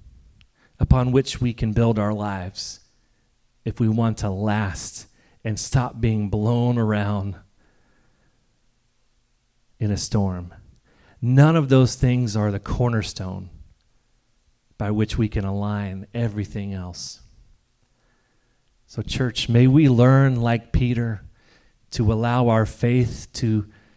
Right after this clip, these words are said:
substantiate waves into walkways. May we learn, as Peter did, that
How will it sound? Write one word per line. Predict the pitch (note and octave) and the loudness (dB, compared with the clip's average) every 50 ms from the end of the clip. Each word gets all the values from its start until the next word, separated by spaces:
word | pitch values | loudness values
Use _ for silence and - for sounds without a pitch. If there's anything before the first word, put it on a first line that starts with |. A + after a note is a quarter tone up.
| _ _ | _ _
substantiate | - - - - B2+ A2+ - - - - - A#2+ A#2 B2+ B2+ B2 - - A#2+ A2+ A2 A2 A2 A2 - | -16 -12 -6 -2 -2 -2 -2 -4 -6 -4 -2 0 2 2 2 0 -2 -4 -4 -2 -2 -2 -4 -4 -6
waves | A2+ A2 A2+ G#2+ G#2+ A2 G#2 G#2 G2+ G2+ B2 - - - - - | -6 -4 -2 -2 0 -2 -2 -4 -6 -8 -10 -12 -12 -12 -10 -6
into | - A#2 A2+ G#2 - A2 | -4 -2 -2 -2 -2 -2
walkways. | G2+ G#2 G2 G2 G2 - - G#2 G2 G2 G2 G2 G2 - - - - - - - _ _ _ _ _ _ _ _ _ _ _ _ _ _ | 0 0 -2 -2 -4 -6 -6 -6 -6 -6 -8 -10 -10 -10 -10 -10 -10 -14 -18 -20 _ _ _ _ _ _ _ _ _ _ _ _ _ _
May | A#2 A#2 B2 | 2 2 4
we | B2 B2 B2 A#2+ | 6 6 4 4
learn, | A#2 A2+ A#2+ B2 B2 B2 B2 A#2 | 4 4 4 4 4 4 4 4
as | A2 G#2+ G2+ - | 2 2 0 -2
Peter | - - - C3+ C3+ B2 A#2+ | -2 -2 0 2 4 4 2
did, | G#2 G#2 A#2 A2+ A2+ G#2+ G2+ | 2 2 2 2 2 2 0
that | G#2+ G2+ G2+ - | -2 -4 -4 -6